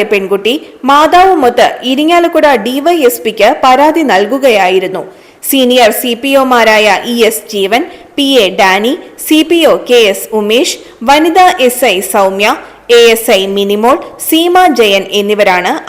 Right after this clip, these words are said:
അന്വേഷണ സംഘത്തിൽ ഉണ്ടായിരുന്നത്. മേളക്കലയുടെ രാജരസം തുളുമ്പുന്ന പഞ്ചാരി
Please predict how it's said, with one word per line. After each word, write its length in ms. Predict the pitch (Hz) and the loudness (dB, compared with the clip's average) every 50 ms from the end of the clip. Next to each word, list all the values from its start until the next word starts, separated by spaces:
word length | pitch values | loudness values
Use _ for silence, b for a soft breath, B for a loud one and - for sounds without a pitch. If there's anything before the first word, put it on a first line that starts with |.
| 254 269 | 0 0
അന്വേഷണ 460 | 269 285 311 349 359 339 - - 311 277 - | 0 0 0 0 -2 -2 -2 -6 -6 -4 -2
സംഘത്തിൽ 420 | 226 202 190 180 180 185 208 233 330 - - - 247 | -4 -4 -2 -2 -2 -2 0 -2 -2 -2 -2 0 0
ഉണ്ടായിരുന്നത്. 720 | 240 214 208 196 190 190 190 185 185 180 180 170 165 165 147 - - - - - _ _ _ _ _ _ _ _ _ - - _ _ _ _ _ _ _ _ _ _ _ _ _ - 269 269 | 0 2 2 2 2 2 2 0 -2 -4 -4 -2 -2 -2 -4 -4 -8 -18 -20 -20 _ _ _ _ _ _ _ _ _ -20 -20 _ _ _ _ _ _ _ _ _ _ _ _ _ -2 0 2
മേളക്കലയുടെ 840 | 294 311 320 339 359 415 415 415 392 359 349 349 339 339 339 294 320 302 254 220 | 2 4 4 4 4 2 4 4 4 4 4 4 2 2 0 2 2 2 4 4
രാജരസം 640 | 247 247 254 269 285 277 370 370 370 349 - 370 330 302 311 | 4 4 4 2 2 2 0 0 0 2 2 0 0 2 2
തുളുമ്പുന്ന 460 | 294 262 254 240 226 247 240 233 226 202 170 - - | 2 2 2 2 2 2 4 4 2 2 0 2 2
പഞ്ചാരി 500 | 247 247 254 269 262 330 339 339 311 | 2 2 2 2 2 2 2 2 2